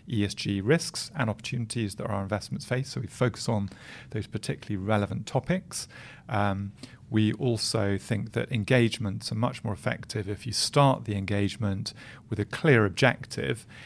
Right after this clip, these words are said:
and then work out what you want to, uh,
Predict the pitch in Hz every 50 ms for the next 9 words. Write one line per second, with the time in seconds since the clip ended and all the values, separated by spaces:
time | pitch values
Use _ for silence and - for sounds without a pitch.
0 | - - - - 101 104 104 107 117 117 104 - - 104 110 - 127 110 135 160
1 | 160 120 113 104 110 104 101 98 - - 113 104 95 95 95 95 92 92 117 151
2 | - 110 92 87 90 90 87 87